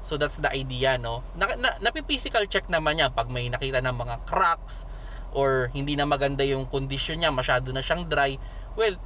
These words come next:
yun, dapat na rin siyang palitan. Kahit hindi nyo pa naaabot yung eighty thousand o yung one hundred thousand or five years, kahit di nyo pa naaabot yan, kung may mga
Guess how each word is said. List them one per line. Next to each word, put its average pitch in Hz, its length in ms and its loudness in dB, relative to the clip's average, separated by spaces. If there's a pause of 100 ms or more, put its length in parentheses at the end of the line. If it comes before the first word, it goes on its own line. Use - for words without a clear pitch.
(120)
yun, 190 240 2
dapat 170 240 4
na 175 160 2
rin 165 80 -6
siyang 151 240 0
palitan. 127 340 2
Kahit 170 380 2
hindi 170 160 -4
nyo 165 240 -4
pa - 160 2
naaabot 165 720 2 (400)
yung 120 240 -4
eighty 131 240 -4
thousand 196 640 2
o 131 160 -2
yung 123 340 -4
one 123 140 2
hundred 127 400 -2
thousand 185 420 2
or 123 160 -2
five 185 380 2
years, 156 340 -2 (380)
kahit 175 240 2
di 196 80 2
nyo 196 100 0
pa 196 140 2
naaabot 180 640 4
yan, 147 320 2
kung 160 240 0
may 151 160 0
mga 156 180 2